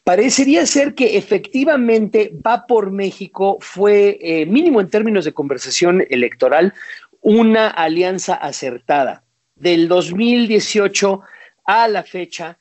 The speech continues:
en términos de conversación política, mínimo en Twitter, pero me atrevería a decir que en Facebook también, eh, se han configurado dos bandos,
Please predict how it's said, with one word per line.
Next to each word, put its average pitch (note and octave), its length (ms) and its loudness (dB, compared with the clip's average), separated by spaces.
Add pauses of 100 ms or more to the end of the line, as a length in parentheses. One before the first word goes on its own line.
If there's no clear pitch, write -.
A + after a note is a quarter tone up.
(240)
en D3 280 -2
términos F3+ 840 0
de C3+ 160 0
conversación C3+ 920 0
política, D#3 640 0 (340)
mínimo G#3+ 600 2
en C#3+ 220 -2
Twitter, F3 560 -2
pero C3+ 160 -2
me B2+ 100 -6
atrevería C#3+ 340 -2
a D#3 60 4
decir C#3+ 260 -4
que C3+ 100 -8
en A#2+ 100 -10
Facebook G3+ 460 -2
también, C#3 480 -2 (680)
eh, E3+ 600 0
se G#3+ 240 0
han A3 400 -2
configurado G3 640 0
dos G#3+ 180 0
bandos, A#3+ 480 -4